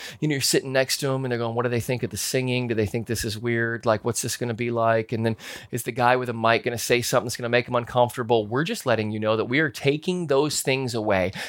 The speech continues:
and you will never, ever have to deal with those as you engage with Downtown Harbor Church. That's why we're here collectively. We're walking through life together as we move through twenty twenty-one.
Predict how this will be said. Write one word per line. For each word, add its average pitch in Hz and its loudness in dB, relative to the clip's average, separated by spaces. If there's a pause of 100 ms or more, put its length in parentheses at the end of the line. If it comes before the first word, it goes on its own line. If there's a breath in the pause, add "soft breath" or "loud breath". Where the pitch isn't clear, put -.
(120)
and 117 0
you 107 -2
will 101 0
never, 120 0
ever 113 4
have 113 -2
to 120 -6
deal 107 0
with 98 -4
those 85 0 (320 loud breath)
as 113 4
you 113 -2
engage 95 -2
with 104 -6
Downtown 92 -2 (120)
Harbor 101 0 (160)
Church. - -6 (540)
That's 196 2
why 269 4
we're 262 0
here 233 0
collectively. 214 0 (400 loud breath)
We're 196 4
walking 240 4
through 254 -4
life 220 8
together 107 0
as 110 -2
we 120 0
move 117 2
through 120 -4
twenty 107 -2
twenty-one. 123 2